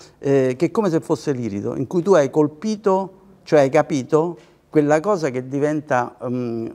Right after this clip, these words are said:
una bellezza, in quel, in quel caso del rapporto sentimentale, no? Oppure uno sguardo di un ragazzo dopo che gli hai fatto la lezione, una vecchierella che stai accarezzando, che n-, magari non l'ha accarezzata più nessuno negli ultimi momenti, no? Quel, negli ultimi periodi della vita. Ecco,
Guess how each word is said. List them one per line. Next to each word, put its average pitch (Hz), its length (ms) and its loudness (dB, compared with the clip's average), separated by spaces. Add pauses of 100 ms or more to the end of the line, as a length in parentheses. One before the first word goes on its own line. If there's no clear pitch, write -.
una 135 180 0
bellezza, 131 800 -2
in 127 120 -10
quel, 117 280 -8
in 127 160 -4
quel 139 180 -2
caso 127 280 0
del 107 80 -4
rapporto 110 400 -8
sentimentale, 110 760 -8
no? 123 200 -10 (680)
Oppure 156 260 0
uno 139 120 2
sguardo 127 380 0
di 123 80 -6
un 131 80 -4
ragazzo 135 460 0
dopo 127 180 -4
che 123 80 -2
gli 123 80 -4
hai 123 80 -2
fatto 127 280 -4
la 123 100 -2
lezione, 127 880 -2 (400)
una 139 160 0
vecchierella 135 600 0
che 123 100 -4
stai 127 240 0
accarezzando, 127 760 -4
che 120 100 -4
n-, 123 340 -4
magari 127 300 0
non 120 140 -4
l'ha 120 60 -2
accarezzata 120 560 -4
più 135 140 -8
nessuno 127 400 -6
negli 120 120 -6
ultimi 127 260 -8
momenti, 127 460 -6
no? 127 160 -6
Quel, 147 180 -2 (400)
negli 131 200 -4
ultimi 131 580 -4
periodi 131 380 -2
della 131 240 2
vita. 135 260 -2
Ecco, - 320 -4